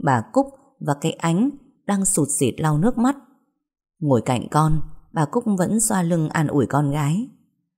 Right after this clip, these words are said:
Vài giây ngắn ngủi quan sát cũng để Ngân ngửi thấy mùi điểm chẳng lành. Ông Khánh ngồi đấy, trông ông vẫn rất khó xử.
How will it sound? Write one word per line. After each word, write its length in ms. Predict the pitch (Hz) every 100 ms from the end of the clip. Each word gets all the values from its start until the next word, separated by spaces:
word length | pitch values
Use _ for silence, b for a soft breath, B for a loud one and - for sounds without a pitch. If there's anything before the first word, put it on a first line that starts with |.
| _ _
Vài 260 | 165 151 143
giây 200 | 190 196
ngắn 300 | 185 196 240
ngủi 140 | 151 110
quan 200 | 156 165
sát 280 | - 254 269 b b -
cũng 160 | 220
để 120 | 233
Ngân 300 | 131 160 165
ngửi 180 | 156 113 135
thấy 220 | 135 196
mùi 240 | 226 143
điểm 300 | 117 131 113
chẳng 220 | 113 123
lành. 320 | 113 123 110 123 - _ _ _ _ _ _
Ông 160 | 156 135
Khánh 240 | 143 143
ngồi 180 | 190 117
đấy, 340 | 117 131 220 - _ -
trông 180 | 180 156
ông 220 | 165 143
vẫn 180 | 143 190
rất 200 | 262 -
khó 180 | 170 -
xử. 340 | - 156